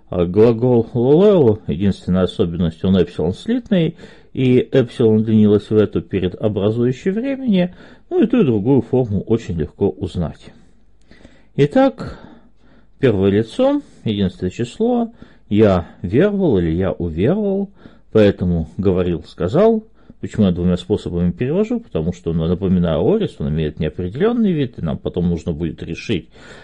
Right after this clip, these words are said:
какой из вариантов самый лучший. И мы, хемейс, обратите внимание, личное местоимение,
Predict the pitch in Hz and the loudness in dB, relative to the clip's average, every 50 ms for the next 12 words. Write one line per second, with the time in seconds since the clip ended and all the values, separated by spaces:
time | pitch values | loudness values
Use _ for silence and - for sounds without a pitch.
0 | - - - - 98 - - 107 98 85 87 87 87 82 87 82 82 90 - - | -20 -14 -12 -12 -2 2 4 4 4 2 0 -2 -2 -2 -4 -6 -6 -8 -10 -12
1 | - - - 87 85 87 113 170 240 302 - - - 254 233 233 226 214 208 - | -10 -6 -4 -2 0 0 2 2 2 0 -2 -2 -2 0 2 2 2 0 -4 -8
2 | - _ _ _ _ _ _ _ _ _ _ _ _ _ _ _ _ - _ - | -16 _ _ _ _ _ _ _ _ _ _ _ _ _ _ _ _ -20 _ 0
3 | 202 240 262 269 269 262 233 214 - - - _ _ _ _ _ _ _ _ _ | 2 4 6 6 4 4 2 0 -4 -12 -20 _ _ _ _ _ _ _ _ _
4 | _ _ _ _ _ _ _ _ _ _ - 110 120 151 196 226 254 262 247 233 | _ _ _ _ _ _ _ _ _ _ -2 2 4 6 6 6 6 4 0 -4
5 | - - _ _ _ _ _ _ - - _ _ _ _ _ _ _ _ - - | -6 -12 _ _ _ _ _ _ -20 -20 _ _ _ _ _ _ _ _ -20 -10
6 | - - 139 117 110 117 156 214 240 240 240 226 - - - - - - - - | -2 2 4 4 6 6 6 6 6 4 2 0 -2 -8 -16 -20 -20 -20 -16 -8
7 | - 104 98 95 92 98 113 92 - 87 87 95 113 113 151 202 240 254 262 214 | -6 -4 0 0 0 0 0 -2 -4 -6 -4 0 0 2 2 2 0 0 0 0
8 | 143 110 107 113 107 - - - 101 98 98 98 - - - 165 185 220 262 277 | 0 2 0 0 -2 -4 -2 -2 0 0 0 0 -2 -4 -2 0 0 0 0 -2
9 | 269 254 240 214 202 190 190 | -4 -2 0 0 0 0 -4